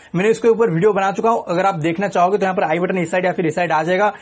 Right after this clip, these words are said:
एंड स्क्रीन में भी डाल दूंगा, डिस्क्रिप्शन लिंक दे दूंगा, जो भी कहीं पर भी देखना चाहोगे भाई बिल्कुल देख सकते हो। और एक बात यहाँ पर बताना चाहूंगा, रैम, तो रैम आपको मिलता है यहाँ पर थ्री जीबी रैम वेरिएंट है और आपको सिक्सटी फ़ोर जीबी इंटरनल स्टोरेज भी मिलेगा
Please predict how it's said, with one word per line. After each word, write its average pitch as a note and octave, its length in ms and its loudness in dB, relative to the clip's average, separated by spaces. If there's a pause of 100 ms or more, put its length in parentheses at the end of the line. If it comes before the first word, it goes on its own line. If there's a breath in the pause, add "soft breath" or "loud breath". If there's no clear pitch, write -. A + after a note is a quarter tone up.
(180 loud breath)
एंड A3 200 0
स्क्रीन A#3+ 200 -2
में A#3+ 120 2
भी A#3 60 4
डाल G#3 260 2
दूंगा, G#3 280 2
डिस्क्रिप्शन G3+ 460 -2
लिंक G3+ 260 0
दे G3 60 0
दूंगा, G3+ 240 0
जो D3 260 -4
भी A3 120 0
कहीं G#3+ 160 0
पर G3+ 160 -2
भी G3 120 -2
देखना F#3 320 -2
चाहोगे F#3+ 440 0
भाई F#3 160 0
बिल्कुल E3 300 -4
देख C#3+ 220 -4
सकते C#3+ 180 -12
हो। C3+ 120 -8 (520 loud breath)
और G#3 160 2
एक B3+ 60 -2
बात A#3+ 200 0
यहाँ A#3+ 120 2
पर A#3 100 2
बताना A3 240 0
चाहूंगा, A3+ 260 0
रैम, D3 320 0
तो A3 140 -2
रैम B3 280 0
आपको B3+ 200 0
मिलता A#3 200 2
है A3 60 0
यहाँ G#3 60 -4
पर A3+ 180 -2
थ्री B3+ 180 2
जीबी A#3 160 0
रैम A3 220 0
वेरिएंट G3+ 360 0
है A3+ 160 2 (240 loud breath)
और F#3+ 100 2
आपको G3+ 200 -2
सिक्सटी B3+ 380 -4
फ़ोर A3 280 2
जीबी A3 160 0
इंटरनल G3+ 360 -2
स्टोरेज E3 360 -2
भी E3+ 60 -2
मिलेगा C3 400 0